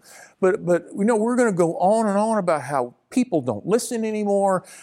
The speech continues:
and, you know, they don't get the order right in here, and I'm tired of this. And, I mean, just, really? I mean, i-, is that the kind of thing where I'm just looking out for, for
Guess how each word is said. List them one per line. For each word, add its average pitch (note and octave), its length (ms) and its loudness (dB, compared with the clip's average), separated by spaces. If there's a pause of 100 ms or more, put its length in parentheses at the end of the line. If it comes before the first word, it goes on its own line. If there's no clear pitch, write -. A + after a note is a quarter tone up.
(140)
and, A#2+ 160 -2
you F3 100 2
know, F#3 160 0
they B2+ 100 0
don't A2+ 200 -6
get C3 140 -6
the - 60 -2
order G#3+ 380 0
right F#3+ 280 0
in F#3 160 -2
here, F3 320 0
and B2 100 -4
I'm E2 220 -8
tired F#3+ 420 -2
of F3 80 -2
this. E3+ 340 -2
And, E2+ 120 -12 (400)
I - 20 -10
mean, C3 260 -8
just, - 280 -6 (920)
really? F#4 580 0 (1200)
I D3+ 40 -6
mean, E3 180 -6 (260)
i-, C#3 60 -6 (120)
is G3 200 0
that C#4 220 0
the - 80 -4
kind B3 340 0
of G3 100 0
thing G#3+ 260 -2 (260)
where F#3 200 0
I'm E3+ 140 -2
just B3+ 240 0 (220)
looking G#3 600 0
out F3 300 0
for, B2 220 -4 (100)
for A2+ 300 -4